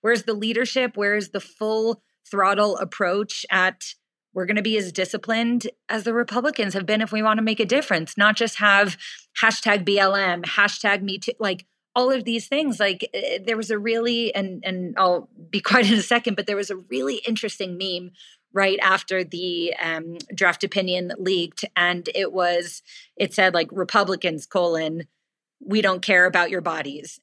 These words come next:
And then "Democrats, colon, we don't care about your bodies," with all of the emojis of, like, a rainbow, a black fist, all these things. It's like, the two parties are saying the same shit, just the Democrats say it with hashtags and, you know, social media in a different way. So, um,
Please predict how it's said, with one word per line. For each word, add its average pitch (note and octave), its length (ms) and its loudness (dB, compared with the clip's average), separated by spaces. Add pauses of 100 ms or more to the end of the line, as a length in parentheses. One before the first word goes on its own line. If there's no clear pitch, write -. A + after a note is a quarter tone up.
And F#3+ 120 -6
then F3 280 -8
"Democrats, F#3+ 560 -2
colon, E3 420 -4
we G3 120 0
don't F#3+ 180 -2
care F#3+ 180 4
about F3+ 220 2
your F3+ 100 -2
bodies," F3 380 0
with F3+ 180 -8
all G#3 160 2
of G3 80 -2
the F#3+ 140 0
emojis F#3 520 0
of, F3 120 -2
like, F#3 200 0
a A3 60 0
rainbow, G#3+ 480 2
a F3 60 0
black G#3 300 0
fist, G#3+ 300 0
all G3 140 -4
these G3+ 220 -10
things. B3 260 0
It's G3 140 -6
like, G#3+ 240 -2 (340)
the A3+ 80 2
two F4+ 200 2
parties C4+ 420 4
are G#3 80 -2
saying B3 320 -2
the A3 80 -2
same A3+ 320 -4
shit, D4 360 -4
just G#3 180 -12
the G#3 60 -10
Democrats A3 540 -4
say G#3+ 200 -4
it G#3 100 -6
with G3 180 -4 (360)
hashtags G3+ 580 0 (140)
and, F#3 460 -6 (140)
you G#3 140 -8
know, F#3 100 -2
social G3 340 -4
media E3+ 580 -6
in F#3+ 100 -4
a F#3 60 -2
different E3+ 340 -2
way. D3+ 320 -8 (380)
So, F3+ 600 2
um, F3+ 540 -2